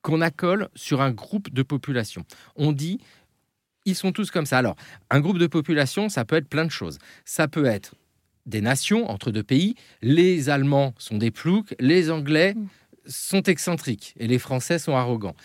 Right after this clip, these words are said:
Speaker 1: Ça peut être des grandes populations. On va dire, les Asiatiques sont comme ça. Euh, les Américains sont comme ça. Les Noirs sont comme ça. Et puis après, ça peut être d'autres groupes.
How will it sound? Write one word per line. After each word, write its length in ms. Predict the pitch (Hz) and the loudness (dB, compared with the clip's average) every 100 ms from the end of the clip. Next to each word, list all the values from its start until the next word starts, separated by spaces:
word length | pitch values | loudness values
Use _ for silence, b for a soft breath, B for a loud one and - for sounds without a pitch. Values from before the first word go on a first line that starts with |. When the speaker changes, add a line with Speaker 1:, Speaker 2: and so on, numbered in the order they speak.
| B B - | B B -2
Speaker 1:
Ça 160 | 156 | -2
peut 160 | 151 185 | 2 2
être 280 | 214 - 156 | 2 0 -4
des 220 | 123 143 | 2 2
grandes 460 | 135 110 123 208 202 | 2 -4 0 0 2
populations. 640 | 180 165 156 147 - 117 | 0 0 -2 -2 -4 -4
On 120 | 127 | -4
va 160 | 113 123 | 0 0
dire, 300 | 117 - 135 | 0 0 0
les 300 | 131 143 160 | 4 6 6
Asiatiques 520 | 160 135 147 - 175 - | 4 2 0 -2 -6 -6
sont 160 | 143 | -6
comme 220 | 131 131 | -2 -2
ça. 180 | 127 110 B B B B 120 | -2 -6 B B B B -4
Euh, 260 | 117 117 | 0 2
les 340 | 120 160 165 147 | 6 8 8 4
Américains 680 | 143 139 135 127 139 143 147 | 0 0 0 0 0 0 -2
sont 160 | 139 | -4
comme 180 | 120 120 | -2 -2
ça. 280 | - 143 147 B B | 2 2 2 B B
Les 380 | 117 127 156 160 | 2 6 8 6
Noirs 380 | 160 147 160 147 | 6 2 0 -2
sont 140 | - | -8
comme 180 | 143 143 | -6 -6
ça. 200 | - 98 - B B B B | -6 -10 -12 B B B B
Et 80 | 131 | 0
puis 120 | 208 | 2
après, 220 | 196 262 | 2 2
ça 140 | 254 139 | 0 0
peut 140 | 185 | 0
être 180 | 202 - 120 | -2 -2 -6
d'autres 400 | 98 208 - 151 | -2 -2 0 -2
groupes. 400 | 117 165 208 | 0 0 -2